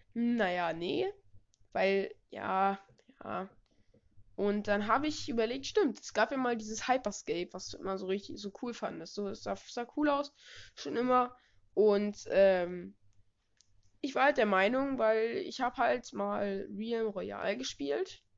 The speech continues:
Weiß nicht, ob ihr das kennt. Das ist kein großes Spiel, aber ich hab da mal reingespielt. So ein bisschen bei einem Kumpel. Und da, d-, du hattest da schon ein paar Spieler immer dabei.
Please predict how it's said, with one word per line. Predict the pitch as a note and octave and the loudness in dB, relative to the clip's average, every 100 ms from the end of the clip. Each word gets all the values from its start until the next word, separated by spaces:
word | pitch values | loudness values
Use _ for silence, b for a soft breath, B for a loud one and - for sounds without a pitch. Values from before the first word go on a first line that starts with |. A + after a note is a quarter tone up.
| - - - _ - | -20 -20 -20 _ -8
Weiß | G#3 | -6
nicht, | G3+ | -6
ob | F#3 | -6
ihr | F#3 | -6
das | F#3 - | -6 -4
kennt. | F#3+ G#3 - B B B - | -2 -2 -6 B B B -12
Das | C#4+ | -10
ist | - | -4
kein | C4+ A#3+ | -2 -2
großes | - A#3+ A3+ | -4 -6 -8
Spiel, | C4 A#3+ | -6 -6
aber | |
ich | A#3 | -6
hab | B3+ | -8
da | A3 | -6
mal | G3 | -4
reingespielt. | E3 F#3+ A#3 - B3 B3+ - B B B B - | -4 -4 -6 -6 -6 -6 -10 B B B B -10
So | A#3 | -4
ein | |
bisschen | A3 A3 A3+ A3 | -4 -2 -2 0
bei | G3+ | 0
einem | G3+ G#3 | 0 -2
Kumpel. | - A3 A3+ A3 A3 | -4 -4 2 2 2
Und | - F#3 F#3 F#3+ - - - | -2 -6 -6 -10 -16 -18 -8
da, | A3 A3 G#3+ - - - | 0 0 -2 -14 -14 -8
d-, | A3+ G#3 | -6 -8
du | - G#3 | -6 -2
hattest | G3+ G#3+ - | 0 -2 -4
da | G3 | -4
schon | - F3 F3 | -2 -8 -8
ein | G3 | -10
paar | G3 F3 | -4 -4
Spieler | - - F3+ F3 | -4 -8 -4 -4
immer | E3+ E3+ | -4 -6
dabei. | F3+ G#3 A#3+ | 2 4 4